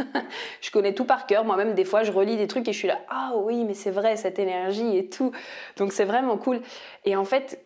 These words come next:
quand je suis là et que je regarde ma charte et que je regarde la précision de chaque chose, je me dis, « Mais en fait, ça sert tellement à rien.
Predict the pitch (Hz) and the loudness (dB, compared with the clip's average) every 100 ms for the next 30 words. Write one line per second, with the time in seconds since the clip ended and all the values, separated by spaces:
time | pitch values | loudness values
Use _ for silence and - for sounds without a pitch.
0 | - 262 240 - 226 233 226 208 190 202 | -4 -2 -2 -2 2 2 2 0 0 0
1 | 214 196 190 - 233 233 214 190 180 185 | 2 2 2 2 0 0 -2 0 0 2
2 | 208 185 170 175 - 233 226 - 214 226 | 2 2 0 -2 -6 -4 -4 -4 -2 0
3 | 220 185 185 180 - 247 196 175 175 180 | 0 0 -2 -2 -2 0 0 -2 -4 -2
4 | 220 170 - - _ _ _ _ _ _ | -2 -2 -6 -18 _ _ _ _ _ _
5 | _ _ 185 190 262 226 214 185 - 220 | _ _ -10 -8 -6 -6 -6 -6 -2 0
6 | 226 233 196 165 190 170 180 190 | 2 2 2 -2 -10 -8 -8 -10